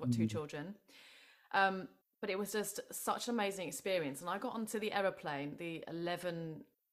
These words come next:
Speaker 2: <laughs>
Speaker 1: and a half hours long back from, uh, Bangkok, and I met this guy, as you do by the toilets,
Speaker 2: Mm.
Speaker 1: and you have a chat with someone, and he says, "I have just had the month of hell from Thailand." And I was like, "What?" And I had to talk to him more because I thought, "How is this possible? I've just had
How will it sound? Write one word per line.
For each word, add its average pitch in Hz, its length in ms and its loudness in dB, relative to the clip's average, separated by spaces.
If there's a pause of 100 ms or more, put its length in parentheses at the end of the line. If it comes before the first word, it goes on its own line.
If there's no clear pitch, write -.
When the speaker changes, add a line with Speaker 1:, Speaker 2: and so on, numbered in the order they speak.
(100)
Speaker 2:
<laughs> - 0 -
Speaker 1:
and - 240 6
a 156 120 -12 (140)
half 175 420 0
hours 165 420 2
long 165 360 0
back - 140 0
from, 156 500 -6
uh, 160 200 -2
Bangkok, 175 560 -2
and 175 80 -6
I 175 60 -2
met 190 220 -2
this 180 180 -8
guy, 165 400 2 (280)
as 220 200 8
you 233 80 0
do 175 160 0
by 170 160 4
the 165 100 0 (120)
toilets, 160 400 2
Speaker 2:
Mm. 120 40 6
Speaker 1:
and 147 120 2
you 170 120 -4
have 170 80 0
a - 120 -6
chat 180 160 4
with 170 80 -4
someone, 151 280 -2
and 170 160 -6
he - 20 -4
says, 185 260 -2 (400)
"I 254 140 8
have 269 200 8
just 226 120 0
had 180 220 4
the 180 80 -2 (140)
month 180 200 2
of 175 80 -10
hell 156 340 4 (400)
from 170 120 -4
Thailand." 147 600 0 (720)
And 180 140 2
I 170 160 6
was 170 100 -4
like, 165 300 4
"What?" 254 340 4 (160)
And 214 140 4
I 214 120 6
had 262 100 10
to - 60 8
talk - 240 4
to 247 60 2
him 233 80 4
more 262 260 8
because 208 200 -4
I - 20 -4
thought, - 220 -2
"How 302 260 8
is - 80 0
this 294 140 -4
possible? 311 420 0
I've 277 220 6
just - 160 -4
had 185 160 2